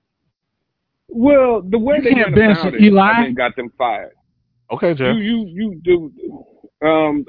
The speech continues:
Speaker 1: they went, I think they went about it wrong.
Speaker 3: They did.
Speaker 1: Um,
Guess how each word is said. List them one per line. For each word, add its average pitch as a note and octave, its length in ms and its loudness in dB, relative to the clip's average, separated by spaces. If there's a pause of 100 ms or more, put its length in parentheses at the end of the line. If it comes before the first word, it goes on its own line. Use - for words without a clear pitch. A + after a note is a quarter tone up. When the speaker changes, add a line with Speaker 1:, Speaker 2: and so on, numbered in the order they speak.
Speaker 1:
they F#3 100 0
went, G#3+ 200 0 (380)
I F3+ 60 -10
think G#3 180 -4
they F#3 100 2
went D#3+ 180 -2
about C3+ 320 -2
it D3 40 -6
wrong. D3 420 -12 (460)
Speaker 3:
They F3 80 -4
did. C3+ 140 2
Speaker 1:
Um, A#2 340 0